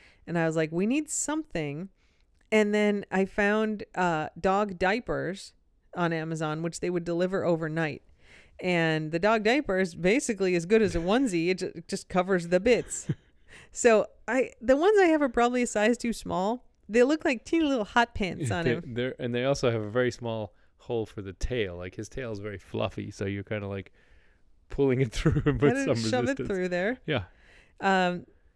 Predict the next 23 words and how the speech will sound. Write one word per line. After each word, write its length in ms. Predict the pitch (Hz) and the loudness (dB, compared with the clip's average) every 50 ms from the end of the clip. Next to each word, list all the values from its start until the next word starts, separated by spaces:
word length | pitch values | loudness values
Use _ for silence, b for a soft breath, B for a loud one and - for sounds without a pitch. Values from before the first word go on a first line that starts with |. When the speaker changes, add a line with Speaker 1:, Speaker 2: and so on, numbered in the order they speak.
| _ _ - | _ _ 0
Speaker 1:
you 120 | 240 254 | 2 4
know, 160 | 254 233 220 226 | 6 6 6 6
it 160 | 233 254 240 | 4 4 4
would 140 | 233 247 233 | 2 2 2
not, 300 | 240 240 269 277 - - | 2 0 -2 -2 -4 -6
they're 320 | - - 202 262 262 254 | -8 -4 2 4 4 4
female 540 | - - - 285 302 311 311 294 269 240 220 | 4 2 -2 -2 0 2 2 2 2 2 2
diapers, 720 | 196 202 196 196 190 - 160 147 131 135 151 175 - - - - | 2 2 0 0 0 -2 -2 -2 -2 -2 -4 -6 -8 -12 -16 -12
Speaker 2:
<laughs> 100 | - - | -4 -4
That's 120 | - - - | -2 2 4
Speaker 1:
which 200 | 180 214 202 - | 4 4 4 2
just 140 | 233 240 247 | 2 2 2
Speaker 2:
very 80 | 247 240 226 | 2 2 2
Speaker 1:
means 140 | 220 220 | 0 0
they 60 | - 220 | 2 2
Speaker 2:
funny. 80 | 214 214 | 4 4
Speaker 1:
don't 180 | 240 247 254 | 4 2 4
go 120 | 240 247 233 | 4 6 6
as 120 | 247 - - | 6 4 2
far 220 | - 214 202 220 | 0 2 2 2
forward 480 | 214 - - 359 349 320 285 226 208 196 | 0 0 2 4 6 6 6 6 4 2
because 300 | 214 202 - 233 202 196 | 0 0 0 -2 0 0
the 140 | 202 208 | -2 -4